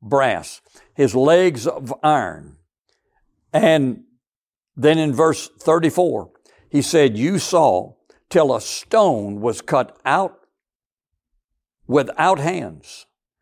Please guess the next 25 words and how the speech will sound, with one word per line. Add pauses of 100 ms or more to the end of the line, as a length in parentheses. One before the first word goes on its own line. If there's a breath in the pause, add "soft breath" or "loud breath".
(260)
which
smote (180)
the
image
upon
his
feet (580)
that
were
of
iron
and
clay
and
break
them
in
pieces." (1500)
And
it
says (360)
in
the
latter
part